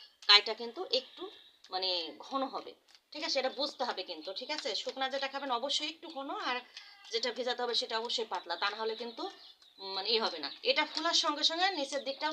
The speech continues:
কিন্তু শক্ত হতে হবে, যেটা ভর্তা দিয়ে খাবো, এটা মনে রাখতে হবে। এবার এই যে একটা চামচ দিয়ে শুধু এই যে দেওয়ার পরে এইভাবে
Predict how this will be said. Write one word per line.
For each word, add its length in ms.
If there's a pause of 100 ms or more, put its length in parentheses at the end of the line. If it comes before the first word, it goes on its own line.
কিন্তু 180 (100)
শক্ত 200 (100)
হতে 220
হবে, 160 (640)
যেটা 220
ভর্তা 240
দিয়ে 160
খাবো, 160 (140)
এটা 120 (120)
মনে 200
রাখতে 240
হবে। 140 (2500)
এবার 320 (160)
এই 140
যে 80 (220)
একটা 160 (100)
চামচ 400
দিয়ে 140 (120)
শুধু 260 (260)
এই 100
যে 60 (560)
দেওয়ার 200
পরে 140 (140)
এইভাবে 280